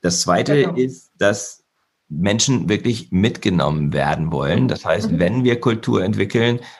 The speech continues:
Speaker 2: Mhm.
Speaker 1: nicht von oben nach unten einfach so, sondern tatsächlich Menschen einbinden, Menschen
Speaker 2: Mhm.
Speaker 1: mitnehmen. Hm, und drittens, aktive Wertschätzung. Wem hilfst du zu leuchten?
Speaker 2: Mhm.
Speaker 1: Als, als,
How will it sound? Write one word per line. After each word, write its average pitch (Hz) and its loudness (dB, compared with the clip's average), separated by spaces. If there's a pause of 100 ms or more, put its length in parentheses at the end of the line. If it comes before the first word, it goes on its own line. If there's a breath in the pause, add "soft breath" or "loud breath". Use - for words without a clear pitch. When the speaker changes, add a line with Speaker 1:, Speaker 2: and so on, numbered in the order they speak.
Speaker 2:
Mhm. 226 -6 (100)
Speaker 1:
nicht 107 0
von 110 0
oben 107 2
nach 95 0
unten 113 -2
einfach 98 -2
so, 95 2
sondern 98 0
tatsächlich 95 -2
Menschen 90 2
einbinden, 95 -2
Menschen 90 2
Speaker 2:
Mhm. 87 -6
Speaker 1:
mitnehmen. 92 -2 (480 loud breath)
Hm, 87 4 (120)
und 87 0
drittens, 95 -2 (600)
aktive 90 -2
Wertschätzung. 101 0 (280)
Wem 80 0
hilfst 85 0
du 92 0
zu 95 -4
leuchten? 78 0 (100)
Speaker 2:
Mhm. 220 -2
Speaker 1:
Als, 87 -2 (120)
als, 80 -4